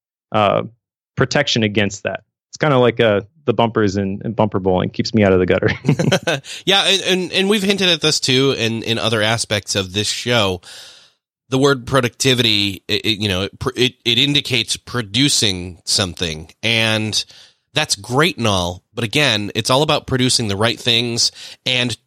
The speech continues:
Speaker 2: up to the quality of production that also should be happening. And if you're producing too much or spending too much time producing without,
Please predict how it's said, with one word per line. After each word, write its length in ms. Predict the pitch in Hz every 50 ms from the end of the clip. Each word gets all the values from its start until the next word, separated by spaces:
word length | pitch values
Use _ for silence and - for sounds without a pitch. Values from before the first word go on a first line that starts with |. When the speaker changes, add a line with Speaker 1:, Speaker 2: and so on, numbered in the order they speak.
| _ _ -
Speaker 2:
up 180 | 147 - - - _
to 180 | - - 135 127
the 100 | 104 113
quality 960 | - _ - - - - 131 139 147 156 160 147 123 107 98 82 80 87 _ _ _ _ _ _ _ _ _ -
of 400 | 107 104 98 95 92 87 - _
production 640 | - 113 98 101 95 - - - 104 87 80 80 90 _ _ _
that 140 | - 110 104
also 360 | 101 101 98 - - 107 98
should 240 | 90 - - 113 95
be 140 | 87 98 90
happening. 500 | 98 95 90 - - 87 87 85 82 - - - - - -
And 140 | 127 120 113
if 140 | 110 - 107
you're 100 | 117 113
producing 800 | - - 127 113 120 139 - - - - 104 98 95 95 95 _ _ _ _ _ _ -
too 200 | - 156 143 131
much 480 | 117 123 151 131 101 95 - - -
or 100 | - 117
spending 340 | - - - 123 113 107 104 101
too 200 | - - 156 143
much 240 | 127 120 - -
time 460 | - - 139 139 131 104 95 90 82 - _ _ _ _ _ _ _
producing 680 | - 127 127 110 139 175 - - - 98 90 90 95 - _ - - _ _ _
without, 460 | 117 120 110 113 110 107 110 107 -